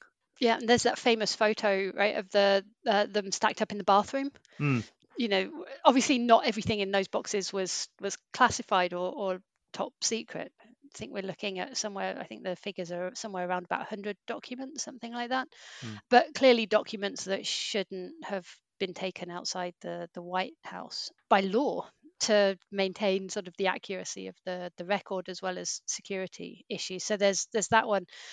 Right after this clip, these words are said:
Speaker 1: And then there's sort of the, the, the rolling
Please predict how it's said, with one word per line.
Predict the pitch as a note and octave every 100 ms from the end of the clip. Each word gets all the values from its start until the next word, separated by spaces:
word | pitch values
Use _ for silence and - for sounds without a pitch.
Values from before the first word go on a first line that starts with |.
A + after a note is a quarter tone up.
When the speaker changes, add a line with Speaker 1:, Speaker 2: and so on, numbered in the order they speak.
| - - - -
Speaker 1:
And | A#3+ A#3
then | A#3 A3+ A#3 G#3+
there's | A3 G#3+
sort | - - - A3+
of | A3 G3+ _ B3+
the, | A3+ G#3 G#3+ A3
the, | G3+ G3 - -
the | G3 G#3
rolling | F#3+ G#3+ G#3 G3+ G3 F#3+ F#3 F#3